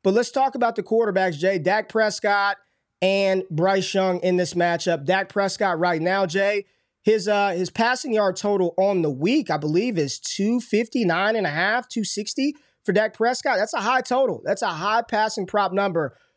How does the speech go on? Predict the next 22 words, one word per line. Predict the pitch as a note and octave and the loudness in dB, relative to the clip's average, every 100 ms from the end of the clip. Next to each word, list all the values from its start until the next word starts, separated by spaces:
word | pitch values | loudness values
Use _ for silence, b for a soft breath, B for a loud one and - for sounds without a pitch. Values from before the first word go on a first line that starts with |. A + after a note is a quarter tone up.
| b | b
for | A3 G#3+ | 2 2
Dak | A3 G#3 | 2 0
Prescott. | G#3+ A#3+ A#3+ G3 F3+ | 0 0 0 -2 0
So | G3 F3 | -2 -2
how | F3+ F4 | 0 0
comfortable | - - C4 D4 G3+ F#3+ | 0 0 0 0 0 2
are | F#3+ F#3 | 2 2
you | E3 A3 C4 F3 b b b | 0 0 2 0 b b b
rolling | D#3+ G#3 A#3+ A#3 | 2 2 2 2
out | A3 G3+ | 0 0
Dak | E3+ G#3+ G3 | 0 0 0
Prescott | G#3+ G#3 - F#3 F#3 | 0 0 0 0 0
as | F3 E3 | 0 0
a | D#3+ | 2
locked | D#3 E3+ G#3 A3 - | 2 2 2 0 -2
and | D#3 D3+ | -2 2
loaded, | G3 G3+ D#3+ B2+ | 2 2 0 0
bona | F3+ A#3 A3+ | 0 2 0
fide | - G3+ G3 D#3+ C3 - | -2 0 2 0 -4 -8
Q | - A3+ | 0 0
B | G3+ G#3+ | 2 0
one, | E3+ G3 G3+ G3 | 2 2 2 -2